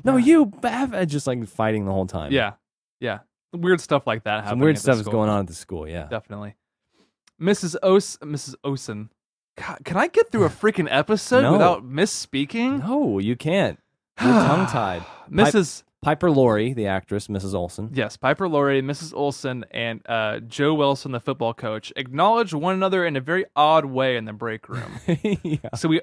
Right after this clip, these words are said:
Speaker 2: already know that they're working in tandem, but they walk in, and the coach is just, like, chugging water from the, the, um,
Speaker 1: Little cooler.
Speaker 2: The
Speaker 1: The water
Speaker 2: cooler.
Speaker 1: cooler.
Speaker 2: The water
Speaker 1: And, and those
Speaker 2: cooler.
Speaker 1: little, uh, cones, those paper cones.
Speaker 2: Yeah, and he's
Speaker 1: Yeah.
Speaker 2: just, like, pounding it, dude.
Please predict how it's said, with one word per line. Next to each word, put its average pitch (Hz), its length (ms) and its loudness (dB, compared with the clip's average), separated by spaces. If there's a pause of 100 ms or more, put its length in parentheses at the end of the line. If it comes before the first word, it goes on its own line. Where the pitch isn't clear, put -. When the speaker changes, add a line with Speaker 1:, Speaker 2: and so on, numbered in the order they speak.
Speaker 2:
already 269 220 6
know 202 180 2
that 180 120 -4
they're 156 220 4
working 147 340 -2
in 131 100 -4
tandem, 113 440 -4
but 131 140 -6
they 131 80 0
walk 180 340 2
in, 147 380 -2
and 127 200 -6
the 131 60 -6
coach 165 360 -6
is 143 100 -10
just, 131 140 -10
like, 110 200 -6
chugging 139 520 -4
water 113 400 -4
from 113 320 -6
the, 107 480 -4
the, 110 340 -10
um, 101 560 -10 (500)
Speaker 1:
Little 104 280 0
cooler. 87 480 -2
Speaker 2:
The 131 100 -6
Speaker 1:
The - 160 -8
water 104 280 2
Speaker 2:
cooler. 98 340 -2
Speaker 1:
cooler. 92 180 -12
Speaker 2:
The 123 80 -10
water 123 220 0
Speaker 1:
And, 107 60 -4
and 107 80 -2
those 107 120 2
Speaker 2:
cooler. 104 60 0
Speaker 1:
little, 107 260 2
uh, 98 200 0
cones, 98 520 -2
those 95 140 -10
paper 101 280 -8
cones. 87 540 -6
Speaker 2:
Yeah, 139 300 4
and 120 100 -12
he's 170 80 -2
Speaker 1:
Yeah. 190 80 0
Speaker 2:
just, 85 80 -4
like, 123 240 -6
pounding 123 460 -6
it, 104 140 -12
dude. 110 260 -6